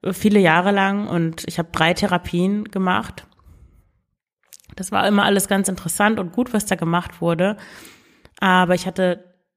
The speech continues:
immer wieder diese Fragen, so, „Was mache ich denn jetzt, wenn ich Schokolade essen will? Wie schaffe ich das nicht, die ganze Tafel zu essen? Was soll ich zum Mittagessen essen? Äh, soll ich Snacks essen? Was soll ich zum Abendessen essen? Soll ich irgendwas ausfallen lassen?“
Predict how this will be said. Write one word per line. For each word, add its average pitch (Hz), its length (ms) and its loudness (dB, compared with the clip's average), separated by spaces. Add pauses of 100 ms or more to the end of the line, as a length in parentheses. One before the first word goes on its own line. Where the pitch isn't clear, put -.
immer 262 340 0
wieder 202 220 0
diese 185 300 -2
Fragen, 185 440 0
so, 160 280 -4
„Was 175 180 -6
mache 233 200 -2
ich 240 100 -8
denn 185 160 0
jetzt, 175 200 -2
wenn 170 100 -2
ich 165 100 -4
Schokolade 175 580 2
essen 156 320 -6
will? 147 340 -10 (520)
Wie 202 80 0
schaffe 247 280 2
ich 247 80 -10
das - 160 -4
nicht, 185 200 -2
die 175 60 -2
ganze 170 280 0
Tafel 170 400 0
zu - 140 -8
essen? - 320 -6 (480)
Was 208 140 0
soll 226 140 4
ich 214 100 2
zum 214 140 2
Mittagessen 220 540 0
essen? - 480 -6 (800)
Äh, 180 260 0
soll 202 120 0
ich 208 100 -2
Snacks 247 340 2
essen? 165 320 -4
Was 175 140 -4
soll 214 80 -2
ich 208 80 -8
zum - 160 -8
Abendessen 220 500 0
essen? 165 180 -6
Soll 180 100 -2
ich 185 80 -4
irgendwas 202 300 0
ausfallen 190 560 2
lassen?“ 170 460 -8